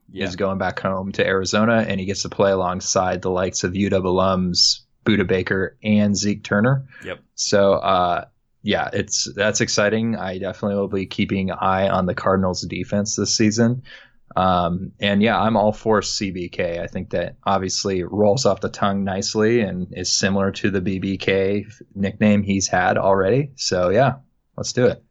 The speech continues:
Speaker 1: I just wonder if the N F L will let him just put B B K on the back of his jersey. It's
Speaker 2: That
Speaker 1: o-,
Speaker 2: would be great.
Speaker 1: it's only right. Um, <laughs> yeah, I, I, I think all of these were great. I mean, I think the one big advantage of McGarry getting drafted so early was that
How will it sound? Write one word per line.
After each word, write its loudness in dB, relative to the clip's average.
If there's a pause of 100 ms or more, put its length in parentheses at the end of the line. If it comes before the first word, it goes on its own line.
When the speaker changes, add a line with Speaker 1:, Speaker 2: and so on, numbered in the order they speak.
(1080)
Speaker 1:
I 0
just -6
wonder -2
if -8
the -2
N -6
F -10
L -6
will -8
let -6
him -10
just -14
put -16
B -12
B -16
K -14
on -12
the -16
back -16
of -20
his -20
jersey. -20 (1300)
It's -10
Speaker 2:
That 2
Speaker 1:
o-, 6
Speaker 2:
would 4
be 0
great. -8
Speaker 1:
it's -10
only -8
right. -14 (260)
Um, -10 (380)
<laughs> -20
yeah, -8
I, -10
I, -8
I -8
think -12
all -4
of -8
these -10
were -12
great. -12
I -14
mean, -12
I -12
think -14
the -8
one -10
big -6
advantage -10
of -16
McGarry -16
getting -16
drafted -18
so -12
early -8
was -12
that -14